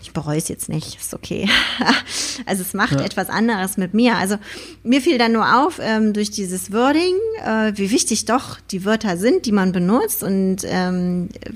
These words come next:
Speaker 1: wie wichtig es vielleicht doch ist, sich zu überlegen, wem man welche Frage stellt oder wie.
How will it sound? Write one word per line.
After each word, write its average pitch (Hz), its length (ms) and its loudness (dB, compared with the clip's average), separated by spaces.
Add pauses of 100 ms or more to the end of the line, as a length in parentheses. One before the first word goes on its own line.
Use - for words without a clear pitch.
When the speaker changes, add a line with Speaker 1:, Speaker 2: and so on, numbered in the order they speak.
(100)
Speaker 1:
wie 180 280 -4
wichtig 208 380 0
es - 180 -6
vielleicht 190 280 -2
doch 185 140 -2
ist, - 360 -2
sich 190 240 -4
zu - 100 -2
überlegen, 185 520 2
wem 185 160 2
man 185 280 2
welche 185 220 -2
Frage 185 420 0
stellt 190 340 -2
oder 180 220 0
wie. 214 180 2